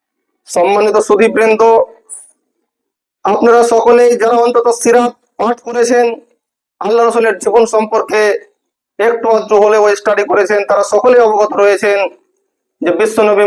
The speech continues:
মুহাম্মদ রাসূলুল্লাহ সাল্লাল্লাহু আলাইহি সাল্লাম এই আয়ামে জাহেলিয়াতের বর্বরতার যুগে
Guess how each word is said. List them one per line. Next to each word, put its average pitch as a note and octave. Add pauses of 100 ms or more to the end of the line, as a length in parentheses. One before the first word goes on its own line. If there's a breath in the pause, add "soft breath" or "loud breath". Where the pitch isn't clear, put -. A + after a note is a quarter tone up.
মুহাম্মদ G#3
রাসূলুল্লাহ G#3 (140)
সাল্লাল্লাহু G#3+
আলাইহি G3+
সাল্লাম G#3+ (2250)
এই A3 (140)
আয়ামে B3 (120)
জাহেলিয়াতের A#3+ (440)
বর্বরতার A3+
যুগে G3+